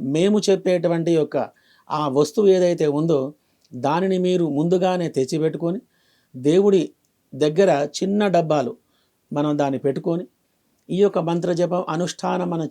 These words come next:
చేస్తున్నందువల్ల అమితమైనటువంటి ఫలితాలు మనకు కలుగుతాయి. ఆ మంత్రం ఏంటో మనం చూద్దాం. గణపతి శూర్పకర్ణో హేరంబో గజాననః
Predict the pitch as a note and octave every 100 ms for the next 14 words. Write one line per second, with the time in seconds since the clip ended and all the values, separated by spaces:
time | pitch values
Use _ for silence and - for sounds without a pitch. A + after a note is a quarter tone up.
0 | D#3+ D3+ - D#3 D3+ C#3 C#3+ D#3+ B2 C#3
1 | _ _ _ _ _ C3+ E3+ G3+ G3+ G3
2 | F3+ E3 E3 D#3+ D3+ D3 D3 E3 F3 C#3
3 | A#2 C#3+ D3 C3+ C3 C3+ C#3 C3+ C3+ E3
4 | - _ _ _ _ - C#3 D3 D#3 E3+
5 | G3 F#3 F3 F3 C3 - - C#3+ C3+ C3+
6 | C3+ B2 B2 - _ _ _ _ _ _
7 | _ _ - B2+ D#3 F3+ G3 G3 G#3 -
8 | D3 E3 F#3 F3+ F3 F3 F3 F#3 G#3 -
9 | _ _ _ _ _ _ - C3 D#3+ F#3
10 | F#3 F3+ F3+ G#3+ G#3+ _ _ - B2 C#3
11 | E3+ F3 E3+ E3 D#3+